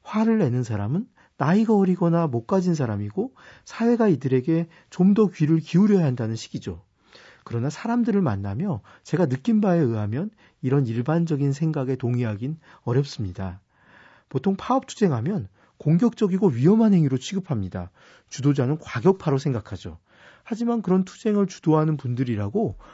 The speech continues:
분노가 높은 건 아닙니다. 어차피 한 번 사는 인생 가장 의미 있는 일을 하려고 할 뿐 누가 밉거나 화가 나는 건 없다는 분도 있고 자신은 결단의 순간에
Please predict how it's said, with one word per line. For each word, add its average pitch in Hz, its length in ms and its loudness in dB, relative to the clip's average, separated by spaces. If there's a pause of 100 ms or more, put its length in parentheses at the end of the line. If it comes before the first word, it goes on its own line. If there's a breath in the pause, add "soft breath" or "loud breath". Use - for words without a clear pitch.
(120)
분노가 220 540 4
높은 165 300 -2
건 226 140 -2
아닙니다. 95 580 -6 (480 soft breath)
어차피 143 380 -2
한 196 180 2
번 214 140 2
사는 135 260 -2
인생 104 480 -6 (300 soft breath)
가장 185 360 0
의미 190 340 6
있는 220 240 4
일을 170 180 4
하려고 180 340 2
할 113 100 2
뿐 113 420 -6 (360 loud breath)
누가 151 260 -2
밉거나 120 800 -4 (200 loud breath)
화가 247 300 -4
나는 220 240 2
건 185 120 -2
없다는 190 460 -2
분도 117 260 -4
있고 104 460 -10 (400 soft breath)
자신은 220 380 -2
결단의 190 480 0
순간에 131 600 -4